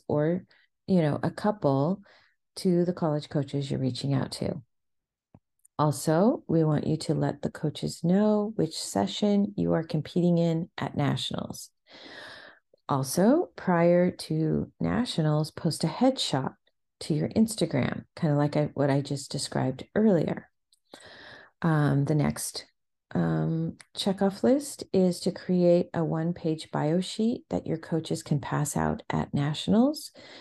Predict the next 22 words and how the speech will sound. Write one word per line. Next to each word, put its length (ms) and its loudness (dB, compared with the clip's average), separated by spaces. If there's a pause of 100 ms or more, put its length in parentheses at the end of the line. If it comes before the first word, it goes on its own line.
(400)
Um, 360 4
we 140 4
do 180 2
have 220 0
templates 520 0
for 180 0
those, 440 2
so 680 -2 (680)
just 260 -4
be 80 -2
sure 440 2
to 160 0
include 500 -2
that 180 -2
headshot 720 0
and 160 0
just 180 -6
a 60 0
few 500 0
of 220 -2
your 120 0
highlights, 920 0